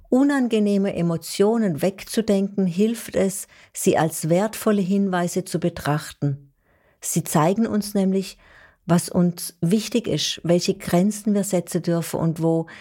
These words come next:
echte Veränderung einfach notwendig ist. Ein gesunder Umgang mit Emotionen bedeutet nicht, sich in Negativität zu verlieren, sondern sich ehrlich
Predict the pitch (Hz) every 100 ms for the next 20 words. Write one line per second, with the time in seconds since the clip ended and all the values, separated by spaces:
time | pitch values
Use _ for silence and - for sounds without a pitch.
0 | - - 175 170 208 196 175 170 190 202
1 | 185 185 160 - 170 180 180 190 208 175
2 | 156 - 127 - - _ _ _ - 175
3 | 190 185 247 262 254 214 220 220 208 196
4 | 196 170 170 165 - 180 196 180 175 170
5 | 165 165 160 190 254 - - - - -
6 | - - 214 - 185 175 185 208 220 -
7 | 202 196 196 - 175 196 - - 220 208
8 | 185 170 151 143 143 - - - - 185
9 | 180 170 160 175 143 - 175 202 240 262
10 | 277 - -